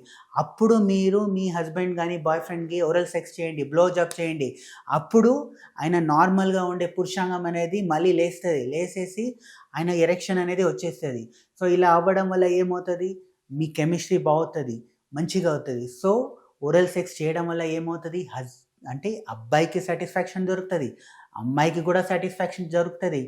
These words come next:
మూడోది, మీ సెక్షువల్ లైఫ్, మీ పర్ఫార్మెన్స్ ఇవన్నీ కూడా మంచిగా అవుతది. ఇవన్నీ మంచిగా అయినాక ఏమవుతుందంటే సెక్షువల్ లైఫ్, ఎందుకంటే సెక్షువల్ లైఫ్ బాగుంటే హస్బెండ్ వైఫ్ కానీ, బాయ్ ఫ్రెండ్, బాయ్ ఫ్రెండ్ గర్ల్ ఫ్రెండ్ కానీ మంచిగా హ్యాపీగా ఉంటారండి.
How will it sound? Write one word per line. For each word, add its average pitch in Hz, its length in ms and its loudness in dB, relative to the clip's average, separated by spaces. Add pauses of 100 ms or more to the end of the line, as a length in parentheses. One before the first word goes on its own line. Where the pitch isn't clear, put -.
(480)
మూడోది, 175 540 2 (720)
మీ 165 280 0
సెక్షువల్ 185 480 2
లైఫ్, 180 340 2 (180)
మీ 147 140 -4 (140)
పర్ఫార్మెన్స్ 175 760 -2
ఇవన్నీ 156 500 0
కూడా 220 180 4
మంచిగా 185 400 -2
అవుతది. 165 320 -2 (360)
ఇవన్నీ 196 360 4
మంచిగా 196 360 2
అయినాక 208 300 -2
ఏమవుతుందంటే 196 600 -2 (140)
సెక్షువల్ 220 340 2
లైఫ్, 208 340 6
ఎందుకంటే 185 500 -4 (120)
సెక్షువల్ 214 440 2
లైఫ్ 190 340 2
బాగుంటే 175 560 0 (480)
హస్బెండ్ 156 360 -2
వైఫ్ 165 380 0
కానీ, 156 300 -4
బాయ్ 147 220 0
ఫ్రెండ్, 156 340 -6
బాయ్ 147 200 0
ఫ్రెండ్ 160 200 -8
గర్ల్ 147 160 -2
ఫ్రెండ్ 151 180 -6
కానీ 139 260 -6
మంచిగా 151 380 -8
హ్యాపీగా 143 400 -8
ఉంటారండి. 123 540 -10